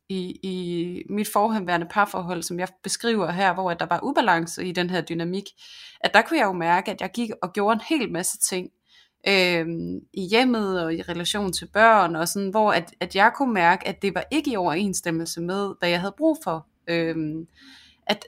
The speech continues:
at, og det var ikke, det handlede ikke om det, jeg gjorde, men det handlede om måden, at vi gjorde det på, eller ikke gjorde det på sammen. At der var ikke blevet afstemt,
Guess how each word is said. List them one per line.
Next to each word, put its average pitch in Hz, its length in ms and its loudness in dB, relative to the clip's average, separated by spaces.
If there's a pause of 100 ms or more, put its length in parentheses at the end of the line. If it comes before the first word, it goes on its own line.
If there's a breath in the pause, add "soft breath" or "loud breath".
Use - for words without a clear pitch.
at, 202 220 -2
og 190 100 0
det 226 80 2
var 247 60 4
ikke, 302 160 -2 (120)
det 202 80 -2
handlede 254 280 4
ikke - 180 -4
om 196 220 0
det, 233 100 -4
jeg 208 220 0
gjorde, 208 380 0
men 214 140 -6
det 185 80 -6
handlede 214 200 -2
om 202 60 0
måden, 214 380 -2
at 190 160 -6
vi 190 80 -4
gjorde 208 380 0
det 233 100 -10
på, 185 180 -4
eller 190 160 -4
ikke 240 220 -4
gjorde 165 240 -2
det 170 100 -12
på - 220 -12
sammen. 170 420 -4 (680 loud breath)
At - 120 -2
der 202 60 0
var 190 80 2
ikke 208 180 -4
blevet 190 220 -4
afstemt, 175 680 4